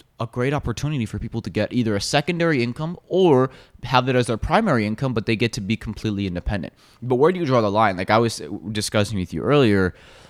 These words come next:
okay, so an Uber driver is an employee, but then is a Fiverr, uh, person an employee of Fiverr now? Is someone who goes on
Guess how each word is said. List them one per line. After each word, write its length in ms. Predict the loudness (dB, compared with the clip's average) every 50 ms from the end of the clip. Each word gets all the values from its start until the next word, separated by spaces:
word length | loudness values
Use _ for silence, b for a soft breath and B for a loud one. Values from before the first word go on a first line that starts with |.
| B B 2
okay, 320 | 4 4 6 6 6 6
so 220 | 4 2 2 2 2
an 100 | 2 4
Uber 300 | 4 4 6 6 4 6
driver 340 | 6 6 6 6 6 4
is 100 | 2 0
an 80 | 0 -4
employee, 580 | -4 -4 -4 -2 0 0 2 2 0 0 -2 -2
but 220 | -2 -2 0 2
then 420 | 2 2 2 2 2 0 0 -2
is 300 | -2 0 0 0 0 -2 -2 0
a 380 | 0 2 2 2 2 0 b b b b b b
Fiverr, 800 | -12 -8 0 4 6 6 6 6 6 4 2 2 2 2 2 0 B B B B _
uh, 480 | 2 4 6 6 8 6 6 6 4 4
person 560 | 4 4 2 4 4 2 0 -2 -2 -2 -2
an 120 | -2 -2 -2
employee 420 | 0 2 2 4 4 4 4 4
of 100 | 2 0
Fiverr 460 | -2 -2 0 2 2 4 2 2 2
now? 320 | 2 2 2 2 2 2 2
Is 140 | 2 0 0
someone 320 | 0 0 0 2 2 0
who 100 | 0 0
goes 240 | 0 0 -2 0 0
on 140 | -2 -2